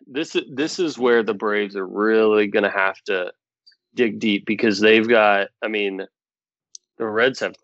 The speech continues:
three guys pitching these first three games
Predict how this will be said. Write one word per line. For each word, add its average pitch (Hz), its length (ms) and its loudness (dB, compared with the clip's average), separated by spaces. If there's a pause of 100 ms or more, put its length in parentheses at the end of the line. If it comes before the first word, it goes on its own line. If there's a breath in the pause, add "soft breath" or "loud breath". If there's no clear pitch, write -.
three 123 380 -2
guys 107 800 -2 (500)
pitching 127 440 -6
these 113 200 -10
first 123 340 -6
three 131 180 -2
games 107 600 -2